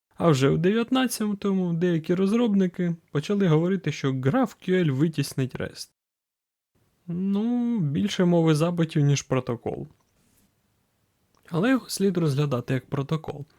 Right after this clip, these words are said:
оскільки за його допомогою пропонується спілкуватись з бекендом.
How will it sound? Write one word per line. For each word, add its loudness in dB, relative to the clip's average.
оскільки 2
за 4
його 4
допомогою 2
пропонується 2
спілкуватись 0
з -2
бекендом. -4